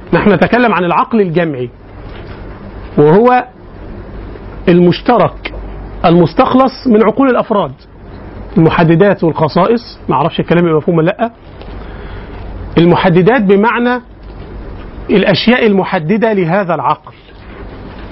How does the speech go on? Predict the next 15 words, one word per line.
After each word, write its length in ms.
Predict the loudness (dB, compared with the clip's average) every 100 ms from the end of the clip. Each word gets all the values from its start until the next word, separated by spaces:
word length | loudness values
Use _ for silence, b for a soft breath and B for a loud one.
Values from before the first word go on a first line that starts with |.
| -16 -16 -16 -16 -16 -4 0
التي 320 | 2 2 2
تقول 240 | 4 4
له، 320 | 4 4 0 -4 -16 -20 -18 -16 -16 -16 -16 -16 -4 0
آه، 760 | 2 2 0 0 0 0 -2 -6 -14 -16 -16 -16 -16 -8 2
إن 120 | 4
هذا 260 | 6 4 2
صحيح 480 | 0 -2 -2 0 0
وهذا 260 | 2 0
خطأ 300 | 0 -2 -2
وهذا 300 | -2 0 0
مقبول 360 | -2 -2 0 2
وهذا 240 | 0 0
غير 240 | 0 0 0
مقبول، 440 | -4 -2 -2 -2 -2
محددات. 760 | 0 2 4 4 2 -2 -12